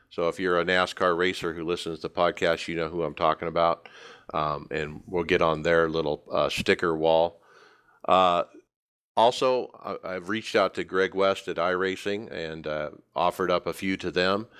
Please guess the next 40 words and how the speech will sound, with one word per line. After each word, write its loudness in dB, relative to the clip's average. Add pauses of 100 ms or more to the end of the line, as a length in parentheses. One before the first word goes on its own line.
(240)
I, 4
I 0
hope 2
we 2
have 4
some -6
listeners 0
on -2
the -2
iRacing 0
staff, 2
and -4
we -4
wanna -2
hook -2
them 0
up 2 (260)
because 4
we 0
wouldn't 2
have 0
the -4
show 0
without 0
them. -8 (640)
Uh, 4
and -4
then 4
we 0
did 2
a 2
social -2
media -2
blast, 0
uh, -2
the -4
last 0
couple -4
days, 0 (460)
uh, 4